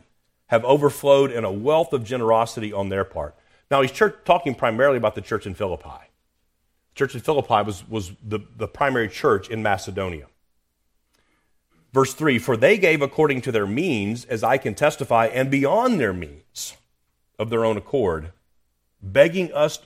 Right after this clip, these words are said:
earnestly for the favor of taking part in the relief of the saints. And this, not as we expected, but they gave themselves first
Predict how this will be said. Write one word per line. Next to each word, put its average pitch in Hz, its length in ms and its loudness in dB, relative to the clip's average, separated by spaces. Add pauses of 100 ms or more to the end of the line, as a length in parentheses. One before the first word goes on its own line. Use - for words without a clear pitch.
(180)
earnestly 120 760 -4
for 107 300 -6
the 92 120 -8
favor - 720 -10 (680)
of - 180 -4
taking 156 360 -4
part 131 260 4
in 123 60 -4
the 120 80 -4
relief 117 280 -4
of 107 60 -12
the 98 80 -8
saints. 90 480 -8
And 104 180 -6
this, 131 380 2 (460)
not 131 240 -4
as 208 140 -10
we 190 120 -4
expected, 101 640 -4
but 101 140 -10
they 120 100 -4
gave 139 260 -2
themselves 117 760 -2
first 165 500 -2